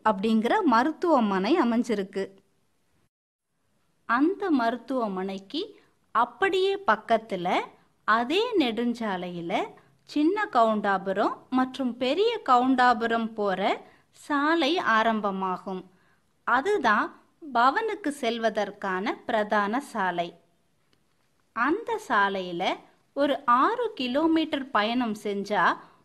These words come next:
கொடம்பக்காடுல இருக்கிற பகவத் பவனை அடையலாம். பவன் ஏறத்தாழ அந்த சாலையோட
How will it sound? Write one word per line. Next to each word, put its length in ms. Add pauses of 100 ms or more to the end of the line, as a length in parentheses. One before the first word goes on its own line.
(160)
கொடம்பக்காடுல 1040
இருக்கிற 560 (120)
பகவத் 600
பவனை 400
அடையலாம். 680 (720)
பவன் 460 (260)
ஏறத்தாழ 800 (560)
அந்த 480
சாலையோட 880